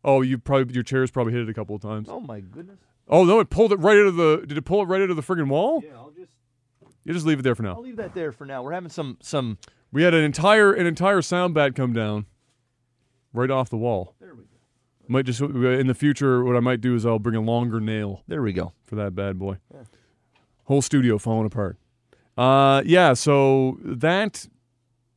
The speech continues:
Speaker 1: that was kinda cool to see, and it, and it shows you that, you know, maybe there's gonna be more of that in the future. Uh, in relation to this, you know, Microsoft was saying, uh, the, one of the, the interesting things that they were talking about was that they are so confident in their content pipeline right now in terms of the games that are coming out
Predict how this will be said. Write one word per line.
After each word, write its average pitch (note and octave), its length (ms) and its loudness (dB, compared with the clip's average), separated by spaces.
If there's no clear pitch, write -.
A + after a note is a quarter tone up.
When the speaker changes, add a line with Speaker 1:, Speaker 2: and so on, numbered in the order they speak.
Speaker 1:
that F#3 180 4
was F#3+ 80 0
kinda D3+ 160 0
cool B2+ 200 0
to A#2 60 -2
see, A2 240 -2
and A2+ 120 0
it, C3 120 0
and B2+ 120 2
it B2 120 0
shows C3+ 300 2
you B2+ 100 0
that, B2 200 2
you A#2+ 100 0
know, A#2 140 2
maybe A2+ 240 0
there's A2+ 140 -2
gonna A#2 80 -4
be A2 100 -2
more G#2+ 120 -4
of G#2+ 60 -2
that G#2+ 60 -4
in G2+ 60 -8
the G2 80 -12
future. G#2+ 320 -6
Uh, D3 320 4
in F#3 200 0
relation F#3 480 4
to E3 60 0
this, A#2+ 500 0
you C3+ 100 -6
know, C3 120 2
Microsoft C#3 460 0
was B2 120 -4
saying, B2 580 0
uh, A2 460 -2
the, A2 200 -4
one A2+ 220 -4
of A2 60 -4
the, A2 260 -10
the G#2 100 -14
interesting A2 380 -6
things G#2+ 300 -4
that G#2 80 -8
they G#2 100 -4
were G2+ 120 -4
talking G2 320 -8
about G2 200 -6
was G2 120 -8
that G2+ 180 -4
they B2+ 120 2
are C3 100 4
so G3 300 0
confident F3+ 640 -2
in C#3 160 -2
their B2+ 100 -2
content C3 540 -6
pipeline A#2 400 -2
right G2+ 160 -2
now G2+ 100 -2
in G2+ 80 -4
terms G#2+ 240 -4
of G2 60 -10
the G2+ 80 -6
games G#2+ 260 -4
that G#2 80 -4
are G2 60 -4
coming F#2+ 260 -6
out G2 180 -8